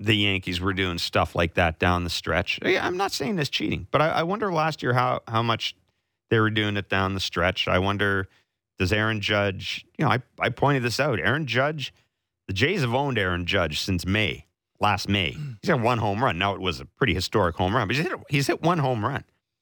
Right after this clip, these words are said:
Speaker 1: They've shut him down. He was hitting one seventy-six against the Jays in, in, in fourteen, fourteen or sixteen games before going off
Speaker 2: Yeah.
Speaker 1: in that game. And I do wonder, does,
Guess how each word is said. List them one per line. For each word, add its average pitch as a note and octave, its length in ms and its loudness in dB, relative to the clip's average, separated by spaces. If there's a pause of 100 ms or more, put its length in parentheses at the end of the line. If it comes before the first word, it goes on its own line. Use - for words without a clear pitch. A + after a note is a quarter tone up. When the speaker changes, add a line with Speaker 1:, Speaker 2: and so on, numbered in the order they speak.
(140)
Speaker 1:
They've F#3+ 160 0
shut E3+ 200 2
him B2 100 2
down. A#2 260 0
He G3 120 0
was A#3+ 160 -2
hitting C3+ 320 0
one D3 160 0
seventy-six C#3 640 -2
against F#2 280 0
the - 60 -12
Jays D#2+ 460 -2 (420)
in, - 140 -4 (180)
in, G#2 220 2
in F#2 80 -6
fourteen, B2+ 540 0
fourteen D3 420 0
or A2 40 2
sixteen G#2 480 0
games F2+ 460 -2 (560)
before G2+ 340 2
going F#2 300 2
off E2+ 240 0
Speaker 2:
Yeah. A2+ 160 -2 (180)
Speaker 1:
in F#2 100 2
that D#2 180 0
game. - 240 -6 (680)
And C4 260 2
I C#4 60 0
do D#4 200 -4
wonder, D#4 400 -4 (440)
does, D3+ 340 0